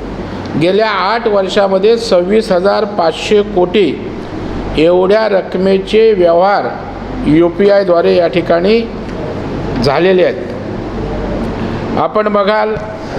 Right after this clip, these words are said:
यूपीए सरकारच्या कारभाराची तुलना करताना भारतीय जनता पार्टीच्या नेतृत्वाखालील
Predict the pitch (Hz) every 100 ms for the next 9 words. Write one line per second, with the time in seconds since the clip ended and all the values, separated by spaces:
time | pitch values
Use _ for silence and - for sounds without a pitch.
0 | - - - - 180 180 196 196 226 226
1 | 226 202 190 190 208 202 226 220 220 185
2 | 185 196 202 208 196 226 - 190 202 233
3 | 220 180 160 170 160 139 - - - -
4 | - - - - - 131 151 185 - 214
5 | 220 226 196 190 196 208 208 208 196 190
6 | 214 202 226 220 208 185 196 208 208 214
7 | 214 202 190 220 220 214